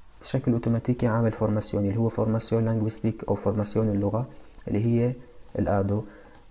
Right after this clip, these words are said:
لت-، لحتى تقدروا إنه أنتوا تعبوا السي في، لأنه إذا ما معكم فورماسيونات وما عندكم شي، شو، شو بدكم تكتبوا بالسي في؟ ما بيمشي الحال.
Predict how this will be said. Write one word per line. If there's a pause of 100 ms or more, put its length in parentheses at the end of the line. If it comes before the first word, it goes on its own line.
(120)
لت-،
لحتى
تقدروا
إنه
أنتوا (420)
تعبوا
السي
في، (340)
لأنه
إذا
ما
معكم
فورماسيونات
وما
عندكم
شي،
شو،
شو
بدكم
تكتبوا
بالسي
في؟
ما
بيمشي
الحال.